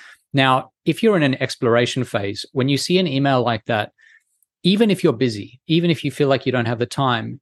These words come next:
you have to go and follow that thread and see where it's gonna take you. So during that exploration phase, you're open to all opportunities, and your default response to these opportunities should be yes. And so those four emails that I show,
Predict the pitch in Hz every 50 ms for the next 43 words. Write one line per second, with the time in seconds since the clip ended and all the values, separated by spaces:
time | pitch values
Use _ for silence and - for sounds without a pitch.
0 | _ - 120 127 139 120 - - - 170 160 - - - - 175 - - 139 127
1 | 127 120 127 135 120 117 113 - 123 123 127 123 110 117 123 - - - 131 123
2 | 104 104 104 - - - 120 110 113 107 110 104 - - 123 104 104 - - 120
3 | 117 - - - 107 - _ - - - - - - - 143 127 117 151 170 190
4 | 190 170 131 120 - - - 131 120 120 123 120 - 127 - - 110 107 110 -
5 | 123 117 - 127 127 - 143 123 - 135 139 131 131 131 120 - 127 - - 135
6 | 135 127 110 107 107 107 123 117 107 117 113 - 135 120 - - 160 170 185 185
7 | 147 127 - - - 139 127 123 123 - - - 110 120 110 104 - 120 - -
8 | - - 131 117 113 104 113 104 101 - - 127 98 113 101 98 104 104 95 -
9 | - - - - _ _ _ - - - - _ - 135 127 127 - 151 135 131
10 | 131 147 147 135 131 160 147 - - - - 175 175 180 175 151 143 143 143 135
11 | 127 123 113 107 117 110 110 107 - - - 113 107 107 104 101